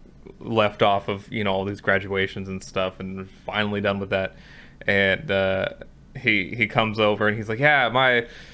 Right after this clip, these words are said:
my wrist has been hurting a little bit." And I was like, "Oh no, that's not good."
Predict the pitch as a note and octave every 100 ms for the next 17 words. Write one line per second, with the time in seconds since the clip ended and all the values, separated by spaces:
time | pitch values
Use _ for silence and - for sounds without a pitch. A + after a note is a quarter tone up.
0 | - - A#2 C3+ E3 C3+ C3+ A#2+ C3+ D3
1 | A#2 A#2 A2+ A2 A2+ G2+ - - - B2
2 | A2+ A2 G#2+ - - - - - - -
3 | G#2+ A2 C2 - - - - - - -
4 | A#2 D3+ - C3 G2+ - A#2 F3